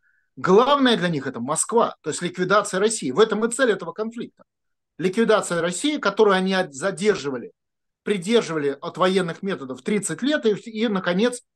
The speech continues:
запустили этот метод ликвидации приблизительно года два с половиной назад. Вот что. Соответственно, всё, что до этого было, вос-, э, с точки зрения их стратегии против нашей С В О, это была, м,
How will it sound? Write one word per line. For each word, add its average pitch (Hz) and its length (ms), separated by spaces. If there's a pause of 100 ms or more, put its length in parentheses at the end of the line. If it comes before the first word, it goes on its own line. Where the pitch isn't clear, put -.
(280)
запустили 208 680
этот 165 200
метод 170 320
ликвидации 185 800 (300)
приблизительно 185 480
года 165 360 (200)
два 180 180
с 190 60
половиной 165 340
назад. 131 300 (240)
Вот 208 480
что. 127 280 (500)
Соответственно, 220 540
всё, 277 260
что 214 160
до 208 100
этого 214 280
было, 254 280
вос-, 180 260
э, 165 360 (340)
с - 80
точки 208 280
зрения 196 280
их 226 560
стратегии 165 760 (260)
против 196 360
нашей 170 380
С - 120
В 175 80
О, 147 300 (600)
это 254 260
была, 220 640
м, 143 480